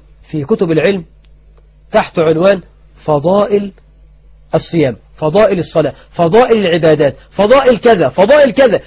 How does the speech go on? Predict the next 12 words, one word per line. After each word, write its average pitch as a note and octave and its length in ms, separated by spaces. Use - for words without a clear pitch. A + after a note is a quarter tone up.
ليه C#4 200
ربنا D4 280
ذكر A3 320
الفضائل؟ E3 560
ليه B3+ 200
النبي B3 260
ذكر A3+ 360
الفضائل؟ F3 680
ليستنهض B3 720
الهمم، B3 460
ليشحذ C4 640
العزائم. G#3 840